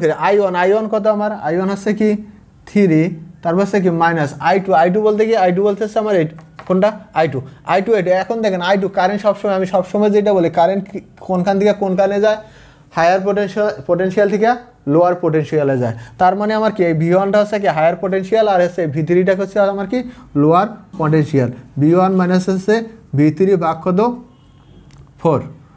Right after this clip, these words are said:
তারপর হচ্ছে মাইনাস আইএক্স, আইএক্স, আইএক্স বলতে কোনটা? আমার হচ্ছে আইএক্স বলতে কি এইটা। আইএক্স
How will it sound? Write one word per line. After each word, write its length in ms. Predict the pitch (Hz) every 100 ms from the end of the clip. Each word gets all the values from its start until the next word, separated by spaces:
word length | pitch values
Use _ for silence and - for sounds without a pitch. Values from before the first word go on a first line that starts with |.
| _ _ _ _
তারপর 180 | 156 170
হচ্ছে 160 | 170 214 226 - - 160
মাইনাস 260 | 185 208 208 - 175
আইএক্স, 280 | 196 160 - 143 180
আইএক্স, 240 | 202 175 165
আইএক্স 240 | 190 196 185
বলতে 160 | 214 214 214
কোনটা? 200 | 214 220 -
আমার 140 | 175 185
হচ্ছে 140 | 190 170
আইএক্স 220 | 180 175 185
বলতে 160 | 196 208
কি 100 | 220 165 - 160
এইটা। 220 | 151 147 107 - - - - - _ _ - _ _ - 160
আইএক্স 240 | 185 175